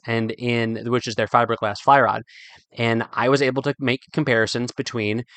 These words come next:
the third generation butter stick and the second generation butter stick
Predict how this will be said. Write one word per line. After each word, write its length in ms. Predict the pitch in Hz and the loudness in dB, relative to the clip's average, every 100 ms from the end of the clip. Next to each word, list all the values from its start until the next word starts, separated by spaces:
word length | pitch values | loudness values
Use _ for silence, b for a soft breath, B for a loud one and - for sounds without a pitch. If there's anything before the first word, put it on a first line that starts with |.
| b | b
the 220 | 117 110 104 | -8 -4 -4
third 380 | - 123 135 | 0 2 4
generation 500 | 131 120 107 101 - | 4 2 2 0 -4
butter 200 | 104 101 | -4 -4
stick 200 | 98 131 - | -4 -6 -6
and 80 | 147 | -4
the 60 | 147 | 0
second 300 | 196 185 135 | 0 0 -2
generation 420 | 107 101 - 104 | -2 -2 -4 -6
butter 180 | 101 - | -6 -6
stick 220 | - | -8